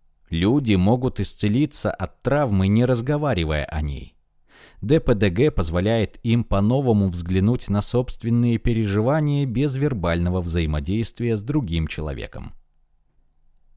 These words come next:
Д П Д Г может помочь, даже если между пациентом и психотерапевтом не сложились доверительные отношения.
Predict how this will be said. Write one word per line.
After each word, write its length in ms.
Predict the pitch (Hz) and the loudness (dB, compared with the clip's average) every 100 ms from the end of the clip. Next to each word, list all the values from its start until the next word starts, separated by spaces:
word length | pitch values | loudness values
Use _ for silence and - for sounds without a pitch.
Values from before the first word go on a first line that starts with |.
| - | -12
Д 280 | 82 90 160 | -2 2 2
П 200 | 170 151 | 4 2
Д 160 | 107 98 | 2 0
Г 360 | 80 101 139 | 2 2 2
может 440 | 107 82 80 80 - | 2 0 0 -4 -2
помочь, 460 | 82 87 117 - | 0 0 -2 -2
даже 340 | 85 90 80 87 | -2 -2 0 -2
если 360 | 87 92 98 | -2 -2 -2
между 300 | 90 92 82 | 0 0 -2
пациентом 760 | 87 82 - 87 95 101 98 95 | -4 -4 -2 0 0 0 0 -2
и 140 | 104 92 | -4 -8
психотерапевтом 1040 | - 87 87 - 82 - 123 120 - 127 | -6 -6 -6 -4 -4 -4 -2 -2 0 0
не 80 | 131 | 0
сложились 640 | - 135 131 101 139 147 | -2 -2 0 0 0 0
доверительные 760 | 135 151 151 143 117 123 120 117 | 0 0 2 0 0 0 2 2
отношения. 760 | 113 120 120 - - 104 92 | 0 -4 -6 -6 -10 -10 -14